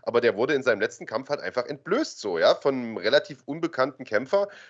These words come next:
äh, und deswegen dachte ich mir, Mensch, Dustin ist selber nicht, nicht verkehrt am Boden,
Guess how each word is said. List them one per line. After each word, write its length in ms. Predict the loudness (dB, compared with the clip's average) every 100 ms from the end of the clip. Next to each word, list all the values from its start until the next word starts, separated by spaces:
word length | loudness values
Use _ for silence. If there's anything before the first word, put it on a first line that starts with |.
| -10
äh, 360 | 2 6 6 6
und 260 | 4 0 -4
deswegen 400 | -4 -4 0 2
dachte 180 | 2
ich 120 | -2 -4
mir, 120 | 0
Mensch, 240 | 0 2
Dustin 380 | 0 0 -2 -6
ist 180 | -6 -4
selber 300 | -2 2 2
nicht, 260 | 0 -8
nicht 160 | -10 -6
verkehrt 400 | -6 0 0 2
am 140 | -4
Boden, 320 | 0 0 0